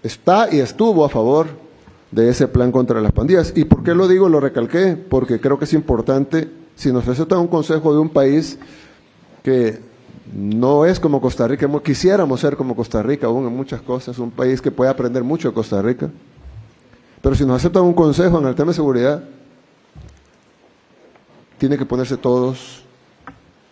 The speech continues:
detrás del plan, o no va a funcionar.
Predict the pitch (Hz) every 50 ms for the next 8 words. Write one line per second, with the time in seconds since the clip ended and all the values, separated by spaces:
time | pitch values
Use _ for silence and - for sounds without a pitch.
0 | _ - 117 120 110 - - 120 117 113 113 - - - - _ _ _ _ _
1 | _ _ _ _ _ _ _ _ _ - 127 113 104 101 110 107 95 85 80 78
2 | 65 - - - - _ _ _ _ _ - 123 117 - 143 165 _ _ _ _
3 | _ _ _ _ _ _ - 127 120 107 104 107 104 107 110 - 92 90 - -
4 | 92 87 80 76